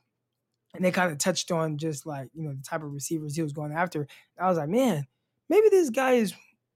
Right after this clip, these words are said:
m-, maybe these guys are more important to what Kyle Shanahan kinda has planned than what I think any of us thought." I think we just kinda looked at them as kinda camp bodies, and I, I don't know. I think he's looking for a specific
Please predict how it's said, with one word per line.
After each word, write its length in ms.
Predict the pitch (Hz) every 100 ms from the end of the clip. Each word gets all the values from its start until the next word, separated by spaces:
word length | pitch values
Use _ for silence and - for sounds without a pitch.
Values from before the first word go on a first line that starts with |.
| _
m-, 380 | 170 180 196 196 - 196 -
maybe 280 | 208 294 302
these 160 | 277
guys 240 | 226 226 220
are 80 |
more 340 | 180 170 214 202
important 540 | 190 170 - 180 175 _ _ _
to 120 | - 185
what 180 | 175
Kyle 200 | 165 190
Shanahan 380 | 175 185 180 170
kinda 160 | 170 175
has 160 | 165
planned 320 | - 190 196 160
than 100 | 151
what 240 | 156 147 _
I 60 | 165
think 180 | 190 147
any 180 | 180 185
of 120 | 147
us 100 | 139
thought." 300 | - 170 160 - _ -
I 20 |
think 180 | 143 170
we 80 | 165
just 240 | 156 147
kinda 220 | - 160 147
looked 200 | 170 170
at 120 | 160
them 140 | 160
as 160 | 147 - _ _ -
kinda 200 | 170 156
camp 340 | - 214 226
bodies, 300 | 151 143 139
and 200 | 143 127 _ _ _ _ _ -
I, 140 | 147 139
I 60 |
don't 140 | 185 151
know. 100 | 185
I 80 | 143
think 180 | 165
he's 240 | 147 165 156
looking 240 | 165 156
for 160 | - 147
a 80 | 143
specific 800 | - - - 214 196 165 151